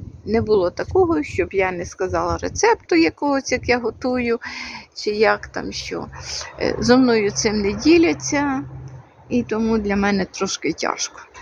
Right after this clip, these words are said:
Е, дитина безпокійна, а раз безпокійна, то ти не можеш, е, не поговорити,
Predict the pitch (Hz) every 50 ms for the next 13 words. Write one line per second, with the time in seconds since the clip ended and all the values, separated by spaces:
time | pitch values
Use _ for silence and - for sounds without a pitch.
0 | - - - - - - - - 214 208 196 190 196 196 240 240 - 302 294 302
1 | 294 254 262 277 - - - 277 - - 311 311 320 277 247 214 - - - 247
2 | 233 226 226 240 254 247 - - 226 254 - - 233 233 _ - 247 240 220 214
3 | 214 - - 214 214 _ - 226 226 226 220 220 214 214 214 214 214 214 202 202
4 | 185 208 - - - - 208 202 202 196 196 196 185 - - - _ _ _ _
5 | _ - - 196 214 214 - - 196 196 190 170 180 190 180 196 202 214 208 -
6 | - - - -